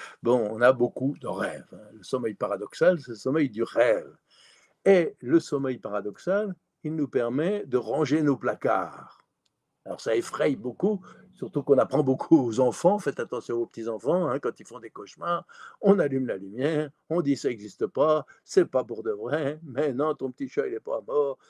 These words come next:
mais non, il n'y a pas de loup dans le champ. » Et on veut leur faire croire que tout ce qu'ils voient dans leur cerveau, c'est pas bon. Et on s'étonne après qu'ils veulent plus dormir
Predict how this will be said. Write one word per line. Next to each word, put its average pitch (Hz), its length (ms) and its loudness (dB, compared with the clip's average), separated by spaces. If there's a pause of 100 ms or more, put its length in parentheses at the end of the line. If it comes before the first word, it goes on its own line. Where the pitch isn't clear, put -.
(160)
mais 156 180 2
non, 151 200 0
il - 20 -2
n'y 147 60 -2
a - 40 -14
pas 131 180 0
de 117 100 -14
loup 151 120 0
dans 127 140 -4
le 107 80 -6
champ. » 170 460 -8 (480)
Et 175 240 2
on 156 160 -2
veut 143 160 6
leur 131 160 -2
faire - 160 -4
croire 143 260 -2
que 117 120 -8
tout 165 180 -12
ce - 80 -16
qu'ils - 180 -6
voient 139 220 2
dans 127 100 -6
leur 117 160 -6
cerveau, 143 420 -4
c'est 175 220 -6
pas 170 140 2
bon. 165 180 -2 (380)
Et 120 80 -12
on 110 40 -12
s'étonne 143 360 -2
après 160 240 0
qu'ils 127 140 -6
veulent 120 120 -2
plus - 160 -2
dormir 139 420 -6